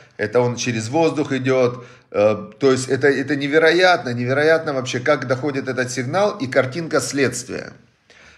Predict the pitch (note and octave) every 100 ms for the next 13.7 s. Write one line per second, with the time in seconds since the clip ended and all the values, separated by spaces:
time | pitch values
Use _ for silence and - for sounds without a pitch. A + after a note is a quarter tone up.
0 | - A2 F#3 - F3 G3 F#3 D3+ D3+ C3
1 | D#3 C#3+ C3 B2+ B2 C3+ B2 F#3 F#3 -
2 | - C3+ D#3 D#3+ C3 D3 B2+ B2 A#2 A#2+
3 | - - - A#2+ C#3 C#3 C#3 C3 B2+ B2
4 | A2+ C#3+ D3+ - B2 C#3 B2 A#2+ B2+ A2+
5 | A#2 A2+ - - C3+ D#3+ - C#3 A2+ -
6 | - D2+ C2+ - _ _ _ _ _ _
7 | _ _ _ A#2+ B2 B2 F3 A#3 - E3+
8 | C#3+ A#2 G2+ C3 C3 D#3+ E3 E3+ D3 C3
9 | G#2+ G2 E2 - D3+ D#3+ D#3 D3+ E3 D#3
10 | - C3 D3+ C#3 B2+ B2 C3 B2 C3+ A#3
11 | A#3+ - - G#3 G3+ D3 F#3+ F#3 F3 -
12 | C3 C3+ B2+ C#3+ B2+ F3 G3+ G3+ - -
13 | - G#2 A2 E3 F#3 - -